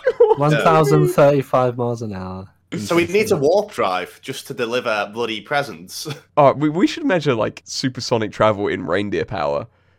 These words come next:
Speaker 1: Oh, oh,
Speaker 2: Well,
Speaker 1: yeah,
Speaker 2: yeah.
Speaker 1: this bad boy's got, like,
Speaker 3: Wait.
Speaker 1: six reindeers <laughs> power.
Speaker 3: He can't be human then. He can't be human, and they're not real reindeer.
Speaker 2: Okay.
Speaker 1: How many
Speaker 3: Can't
Speaker 1: G's
Speaker 3: survive
Speaker 1: is that?
Speaker 3: Yeah, they can't survive that. That's impossible.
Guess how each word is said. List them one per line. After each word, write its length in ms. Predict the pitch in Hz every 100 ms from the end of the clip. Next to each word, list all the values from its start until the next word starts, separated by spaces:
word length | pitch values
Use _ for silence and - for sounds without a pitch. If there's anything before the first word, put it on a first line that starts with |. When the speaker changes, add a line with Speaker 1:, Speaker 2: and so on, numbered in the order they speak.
| -
Speaker 1:
Oh, 140 | 131 127
oh, 60 |
Speaker 2:
Well, 140 | 135 135
Speaker 1:
yeah, 140 | 139
Speaker 2:
yeah. 40 | 139
Speaker 1:
this 180 | 156 151
bad 340 | 170 143 147
boy's 240 | 143 143 139
got, 140 | 151
like, 180 | 135 131
Speaker 3:
Wait. 160 | 240
Speaker 1:
six 240 | 170 139 -
reindeers 540 | 147 147 143 143 147
<laughs> 100 | -
power. 420 | - 165 147 170 -
Speaker 3:
He 140 | 226
can't 300 | 226 233 240 202
be 80 | 208
human 400 | 233 262 247 120
then. 240 | 71 - 143 180 - -
He 80 | -
can't 300 | 180 220 202
be 80 | 202
human, 480 | 180 240 151 87 -
and 120 | - 175
they're 100 | 196
not 180 | 202
real 180 | 202 196
reindeer. 320 | 160 208 214
Speaker 2:
Okay. 300 | 160 170 123 110
Speaker 1:
How 100 | 233
many 180 | 403 311
Speaker 3:
Can't 120 | 202
Speaker 1:
G's 160 | 214 277
Speaker 3:
survive 160 | 277 233
Speaker 1:
is 60 |
that? 280 | - - - _ _ _ _ _
Speaker 3:
Yeah, 160 | 190 240
they 120 | 202
can't 280 | - 220 214
survive 380 | 151 180 302 -
that. 100 | 104
That's 160 | 151
impossible. 640 | 165 185 233 - 95 85